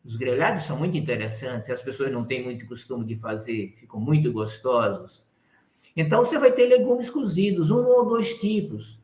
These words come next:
Aí você tem as legum-, uma leguminosa, uma leguminosa. E aí, o que é leguminosa? São feijões, feijão, lentilha, grão de bico, ervilha. Vai ter um deles.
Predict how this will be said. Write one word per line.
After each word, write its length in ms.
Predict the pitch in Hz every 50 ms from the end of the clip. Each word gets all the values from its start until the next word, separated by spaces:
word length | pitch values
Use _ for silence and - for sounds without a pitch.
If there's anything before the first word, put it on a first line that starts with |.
| _ _ _ _ _ _ _ _
Aí 100 | 226 233
você 280 | 240 226 202 - 220 196
tem 540 | - - 208 208 214 233 262 - - - - _ _ _ _ -
as 140 | 185 190 196
legum-, 360 | 208 202 202 208 214 214 208
uma 220 | 202 220 247 254
leguminosa, 1080 | 247 254 233 208 240 240 247 233 190 170 165 165 156 139 113 104 104 98 98 - - - _ _ _
uma 200 | 339 453 480 311
leguminosa. 920 | 196 151 143 139 135 131 120 117 117 113 101 104 101 - 92 95 107 - _ _ _ _ _ _ _ _ _ _ _ _ _ _ _
E 120 | - 202 190
aí, 160 | 190 208 214
o 200 | 214 196 - -
que 160 | - 240 240
é 80 | 226 208
leguminosa? 840 | 170 156 143 - 147 131 127 117 117 107 107 104 101 110 98 -
São 340 | - - - - - 359 349
feijões, 640 | - - 320 285 214 151 - 123 113 110 110 - -
feijão, 380 | 185 185 156 165 180 170 170
lentilha, 640 | 165 156 151 147 151 - - 160 160 156 147 143 139
grão 220 | 135 139 139 -
de 80 | 135 127
bico, 400 | 117 135 135 135 123 113 139 135
ervilha. 760 | 123 117 117 110 110 135 135 131 131 127 127 127 127 - - - _ _ _ _ _ _ _ _ _ _
Vai 140 | 415 453
ter 120 | 440 330 226
um 140 | 196 151 -
deles. 640 | - 127 123 120 110 104 101 92 - - - -